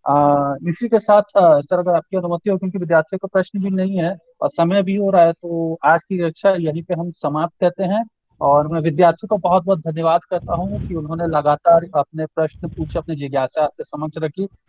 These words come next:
धैर्य बनाकर सुना। मैं अपने technical team देवाशीष सर का बहुत-बहुत धन्यवाद करता हूँ, आभार व्यक्त करता हूँ कि शुरुआत से लेकर निरंतर हमारे साथ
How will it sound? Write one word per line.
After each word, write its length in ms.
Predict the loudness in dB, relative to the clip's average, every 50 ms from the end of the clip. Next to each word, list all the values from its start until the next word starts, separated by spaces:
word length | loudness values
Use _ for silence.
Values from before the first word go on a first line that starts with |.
| -14 -4
धैर्य 240 | 2 4 4 4 4
बनाकर 340 | 2 2 0 0 0 0 -4
सुना। 400 | -4 -4 -4 -2 -2 -2 -2 -2 -4
मैं 160 | -4 -2 0
अपने 220 | -2 -2 -4 -8
technical 500 | -6 -4 -6 -4 -4 -4 0 0 0 0
team 180 | 0 -2 -2 0
देवाशीष 400 | 2 4 4 4 2 2 -4 -2
सर 140 | -2 -2 0
का 100 | 0 2
बहुत-बहुत 360 | 4 4 4 4 2 0 0
धन्यवाद 400 | 0 -4 -4 0 2 2 2 2
करता 380 | 2 _ -6 -8 -6 -6 -4 0
हूँ, 80 | 0
आभार 240 | 2 2 2 0 0
व्यक्त 180 | -2 -6 -8 -8 -10
करता 200 | -10 -8 -6 -6
हूँ 380 | -6 -6 -6 -8 -10 -12 -12 -14 -8 -6
कि 80 | -6
शुरुआत 340 | -4 -2 0 4 4 4 4
से 120 | 4 0 -4
लेकर 200 | -4 -4 -4 -4
निरंतर 360 | -2 -2 -2 -4 -2 -4 -4
हमारे 280 | -4 -2 -2 -2 -2
साथ 180 | -2 -4 -8 -10